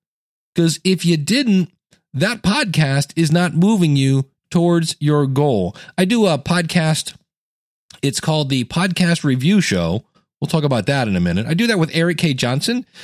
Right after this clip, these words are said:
You might know him as the podcast talent coach. Really good guy. And, uh, if you ever want, both myself and Eric will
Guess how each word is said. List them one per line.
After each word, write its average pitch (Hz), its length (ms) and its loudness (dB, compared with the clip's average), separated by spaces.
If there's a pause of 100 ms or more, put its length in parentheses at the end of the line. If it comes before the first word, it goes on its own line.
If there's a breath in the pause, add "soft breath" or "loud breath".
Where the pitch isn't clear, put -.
(160 loud breath)
You 170 80 2
might 151 180 0
know 143 140 2
him 139 180 2
as 123 140 -2
the 113 80 -6
podcast 135 500 -4
talent 131 320 -6
coach. 147 240 -4
Really 226 300 0
good 143 180 -2
guy. 123 320 -2 (460 loud breath)
And, 143 260 0
uh, 143 40 0
if 147 140 -2
you 214 60 2
ever 220 180 2
want, 196 400 2 (640 loud breath)
both 185 540 2
myself 156 500 0
and 190 280 0
Eric 170 320 0
will 160 340 2